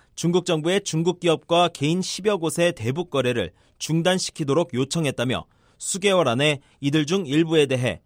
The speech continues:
독자 제재를 할 것임을 밝혔다고 보도했습니다. 이 신문은 미 행정부 관리들을 인용해 미국 정부의 이 같은 요청은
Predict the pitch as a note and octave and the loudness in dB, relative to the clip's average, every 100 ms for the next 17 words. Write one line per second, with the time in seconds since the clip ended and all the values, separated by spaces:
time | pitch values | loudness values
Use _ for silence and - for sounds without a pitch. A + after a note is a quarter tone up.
0 | _ - C#3 - F3+ F3 E3+ C3 B2 B2+ | _ -8 -8 -4 0 0 0 -2 0 0
1 | D#3+ E3 F#3 E3 - C#3 E3 - A2+ D3+ | -2 -2 -4 -4 -4 -4 -4 -6 -6 -4
2 | - F2+ F#2 C3+ D3 D3 B2+ G2+ F#2+ E2 | -4 -8 -6 -4 -2 0 -2 -2 -4 -6
3 | _ _ _ _ _ _ _ D#3+ F#3 G3 | _ _ _ _ _ _ _ -4 -2 0
4 | F#3 G#3 G3 D#3+ F#3 F3+ F#3+ F#3+ F3+ F3 | 2 2 0 0 -2 0 0 0 0 -2
5 | D3 D3+ D3+ D3+ C#3+ C#3 D3+ D#3 C#3 _ | 0 0 0 0 -2 -2 0 0 -2 _
6 | _ - D3 D#3+ F3 D#3 D3+ F#3 C#3+ B2 | _ -6 -4 -2 -2 0 0 0 0 0
7 | E3 E3+ C3 A#2 D3 D3 F#2 | 0 0 -2 -2 -2 -2 -4